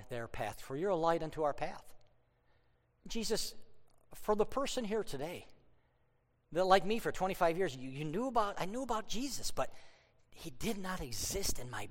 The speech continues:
being. And then there's that day that I turned from my life and I turned to following a life of Christ. I became a true follower of Jesus. For that person today,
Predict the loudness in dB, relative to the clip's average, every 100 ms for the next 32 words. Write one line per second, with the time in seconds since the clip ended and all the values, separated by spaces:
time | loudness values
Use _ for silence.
0 | -4 -4 -4 -10 -14 -20 -20 -20 -20 _
1 | _ _ _ _ _ _ _ _ _ -8
2 | -4 -2 0 2 2 2 0 0 0 2
3 | 2 0 -8 -16 -8 -4 -2 -4 -6 -2
4 | 4 4 4 -2 -2 -8 -8 -8 -8 -6
5 | -6 -6 -10 -16 -16 -12 -8 -2 -2 -2
6 | -4 -4 -2 -4 -6 -14 -6 -4 -4 -8
7 | -10 -16 -20 -20 -20 _ _ _ -10 -8
8 | -4 -2 -2 -4 -6 -2 0 0 -2 -8
9 | -6 -6 -4 -6 -4 -2 0 0 -2 -6
10 | -6 -8 -6 -6 -4 -8 -8